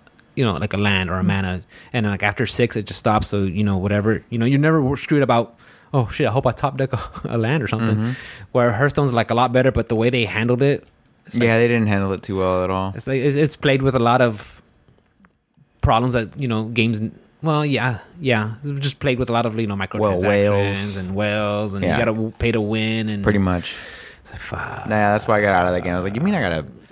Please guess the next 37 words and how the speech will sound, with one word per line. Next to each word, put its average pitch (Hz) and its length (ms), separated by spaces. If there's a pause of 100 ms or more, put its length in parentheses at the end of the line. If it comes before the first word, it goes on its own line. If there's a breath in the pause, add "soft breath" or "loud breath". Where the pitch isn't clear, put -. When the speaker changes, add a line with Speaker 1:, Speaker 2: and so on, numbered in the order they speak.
(360 loud breath)
Speaker 2:
grind 107 340
Speaker 1:
I - 20
mean, 180 140
Speaker 2:
for 101 60
seventy 123 460
Speaker 1:
I, 104 80
Speaker 2:
hours 139 180
Speaker 1:
I 165 60
Speaker 2:
to 175 60
Speaker 1:
think, 127 100
Speaker 2:
get" 208 160
Speaker 1:
I 170 60
think 196 140
the 180 80
concept 160 440
was 120 100
cool. 156 460
You 131 100
know, 127 60
you 127 140
have, 131 120
like, 123 140
a 113 40
deck, 120 340
like, 110 160 (180)
build 101 180
off 104 140
a, 120 440
a 113 200
wizard, 127 480
or, 104 200
um, 117 260
build 120 180
off 135 160
a, 143 40
a, 120 520 (240)
um, 110 180